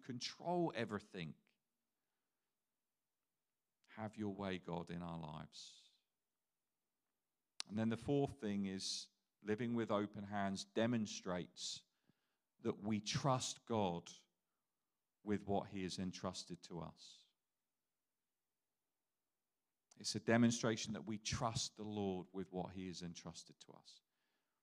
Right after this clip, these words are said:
even if that means letting go of something that we love. And sometimes the enemy of the best is something good. I'm reminded about the story of Abraham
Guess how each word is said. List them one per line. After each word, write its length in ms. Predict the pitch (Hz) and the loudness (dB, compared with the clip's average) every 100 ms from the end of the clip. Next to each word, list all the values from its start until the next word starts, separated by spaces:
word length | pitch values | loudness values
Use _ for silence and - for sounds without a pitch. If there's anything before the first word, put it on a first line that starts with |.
| _ _ _ - | _ _ _ 4
even 440 | 139 180 180 165 | 6 6 4 2
if 160 | 160 139 | 0 2
that 240 | 143 - | 2 2
means 340 | 135 131 117 - | 0 0 -2 -2
letting 300 | 139 101 127 | -4 -4 -6
go 200 | 135 131 | -4 -4
of 120 | 117 | -4
something 440 | - 139 135 117 98 | -4 -4 -4 -6 -6
that 120 | 120 | -8
we 140 | 117 123 | -4 -2
love. 340 | 131 165 147 - - _ _ _ _ _ _ _ _ _ _ _ _ _ - | 0 0 -2 -6 -20 _ _ _ _ _ _ _ _ _ _ _ _ _ 0
And 140 | 143 | 4
sometimes 720 | 143 - 180 170 170 170 147 | 6 8 6 4 2 2 2
the 200 | 147 151 | 2 4
enemy 340 | 156 170 165 156 | 6 6 4 2
of 120 | - | -2
the 80 | 123 | -2
best 420 | 151 151 139 - | 2 2 2 -2
is 100 | 139 | 0
something 500 | - 151 151 156 135 | 0 0 2 0 2
good. 320 | 160 185 127 - - _ _ _ _ _ _ _ _ _ _ _ _ _ _ _ _ _ _ _ _ - | 6 6 6 -2 -18 _ _ _ _ _ _ _ _ _ _ _ _ _ _ _ _ _ _ _ _ -2
I'm 80 | 117 | 2
reminded 500 | 120 123 135 123 117 | 8 10 8 6 4
about 400 | 120 117 110 107 | 6 8 6 2
the 60 | |
story 540 | - - 131 135 127 110 | -2 0 2 4 6 6
of 100 | 110 | 8
Abraham 760 | 120 123 - 110 107 98 95 | 8 6 4 4 2 2 -2